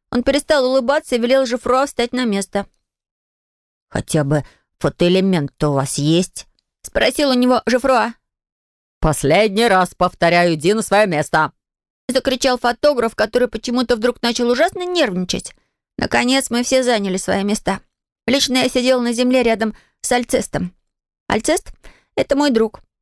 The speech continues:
Он очень толстый и всё время ест. Он как раз откусывал от бутерброда с джемом, и фотограф велел ему прекратить жевать. Но Альцест ответил, что ему необходимо нормально питаться.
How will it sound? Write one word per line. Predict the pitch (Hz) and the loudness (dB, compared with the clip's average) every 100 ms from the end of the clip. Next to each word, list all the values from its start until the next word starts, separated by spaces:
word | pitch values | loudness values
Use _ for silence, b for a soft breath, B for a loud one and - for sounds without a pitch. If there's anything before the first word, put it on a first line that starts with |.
| _ | _
Он | - | -4
очень | 254 269 262 | -2 0 0
толстый | 320 349 - 233 | 0 0 0 -2
и | |
всё | 226 240 | 0 0
время | 254 269 | 2 2
ест. | 247 214 - - _ _ | 0 0 -2 -14 _ _
Он | 233 | -2
как | 240 262 | 0 0
раз | 262 269 | 0 0
откусывал | 254 - 277 - 247 - | -4 -2 -2 0 -2 -2
от | 226 | -2
бутерброда | 226 226 240 226 254 226 233 - | -2 0 0 2 2 2 -2 -2
с | 208 | -2
джемом, | 233 240 190 - _ _ | -2 0 -4 -8 _ _
и | - | -4
фотограф | - - 285 247 240 | -2 0 0 0 0
велел | 240 247 254 | 2 2 2
ему | 247 | 0
прекратить | 240 - 247 262 247 | -2 0 0 0 -2
жевать. | 233 233 196 - _ _ _ | 0 0 -2 -8 _ _ _
Но | 262 - - | 0 0 0
Альцест | 240 233 285 277 - | -2 0 0 2 0
ответил, | - 262 262 254 | -2 -2 0 0
что | 247 - | 0 -2
ему | 233 240 | -2 0
необходимо | 240 226 - 233 247 233 | -2 -2 -2 0 0 0
нормально | 220 220 233 214 | 0 0 0 -2
питаться. | - - 233 - - | -4 -2 -2 -2 -10